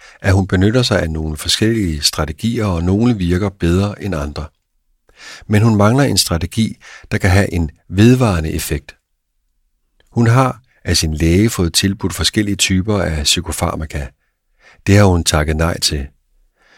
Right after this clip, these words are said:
Hvordan det vil påvirke hendes hjerne, har hun ikke i sinde at teste. Det synes hun, at man generelt ved alt for lidt om, og konsekvenserne er alt for uforudsigelige.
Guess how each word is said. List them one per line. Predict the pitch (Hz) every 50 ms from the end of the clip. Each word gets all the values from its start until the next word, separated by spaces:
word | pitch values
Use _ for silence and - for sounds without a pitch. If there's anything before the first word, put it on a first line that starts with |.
| _ _ _
Hvordan | - 98 101 107 110 120 120
det | 123
vil | 104 92 85
påvirke | - - 92 95 110 104 95 87
hendes | 85 85 78 76 73
hjerne, | 80 78 78 78 80 90 104 104
har | 98 92 82
hun | 80 82
ikke | 87 92 101
i | 101
sinde | - - 90 82 87 92
at | 85
teste. | - - 80 78 - - - 82 - _ _ _ _ _ _ _ _ _ _ _ _ _ _ _ _ _ _ -
Det | - 123 117
synes | - 127 120 120 123
hun, | 131 123 107
at | 90 82 78
man | 82 76 73 73 73 -
generelt | - 85 85 85 92 104 107 104 90
ved | 92 101 95 -
alt | - - 101 - -
for | 87
lidt | 80 82 90 87 -
om, | - 98 113 - - - _ - - - - -
og | - 110 110
konsekvenserne | - 127 117 107 - 117 - - 131 127 131 123 127 123 120 - -
er | 98 98
alt | - 90 95 92 - -
for | - 104
uforudsigelige. | - 98 101 90 85 - 95 85 80 78 - - 82 - 78 76 76 73 69